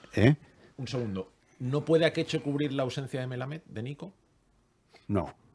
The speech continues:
Speaker 2: ¿Por?
Speaker 1: Porque es otro, otra for-, otro perfil. Otro perfil.
Speaker 2: Yo veo que corren la misma cantidad en el campo, ambos, que correrían lo mismo. Eh, creo que tiene me-,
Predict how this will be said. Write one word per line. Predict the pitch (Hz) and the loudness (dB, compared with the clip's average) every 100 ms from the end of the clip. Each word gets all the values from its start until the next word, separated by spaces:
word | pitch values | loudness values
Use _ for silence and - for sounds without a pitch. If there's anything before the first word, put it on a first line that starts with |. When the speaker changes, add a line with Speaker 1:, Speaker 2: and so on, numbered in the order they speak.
| _ | _
Speaker 2:
¿Por? | 135 - - _ _ _ _ _ - | -2 -2 -10 _ _ _ _ _ -6
Speaker 1:
Porque | - 80 | -4 -4
es | - | -6
otro, | 82 - 73 73 | -6 -6 -8 -8
otra | - 95 80 | -6 -4 -4
for-, | 90 87 | -6 -6
otro | 92 85 | -4 -2
perfil. | 85 - 82 71 71 - _ _ - | -2 -4 -6 -6 -10 -18 _ _ -16
Otro | - 87 | -6 -4
perfil. | 90 80 - 82 90 - | -4 -4 -4 -4 -4 -4
Speaker 2:
Yo | 110 | 0
veo | 135 147 | 4 4
que | 131 | 4
corren | - 123 113 107 | 2 2 2 0
la | 107 | -2
misma | 120 127 | -2 -4
cantidad | 113 113 101 104 160 | -2 -4 -4 -6 -4
en | 135 | -6
el | 104 | -6
campo, | 143 170 196 - | -6 -6 -12 -14
ambos, | - 143 196 285 - _ | -6 -4 -6 -10 -20 _
que | - | -10
correrían | 95 110 110 117 120 | -2 0 0 0 0
lo | 107 | -2
mismo. | 107 147 165 190 _ _ _ _ _ _ | -2 -4 -6 -10 _ _ _ _ _ _
Eh, | 110 107 101 98 95 | -4 -2 -2 -4 -4
creo | - 127 123 | 0 2 4
que | 120 | 2
tiene | 123 117 | 2 2
me-, | 110 117 | 2 -2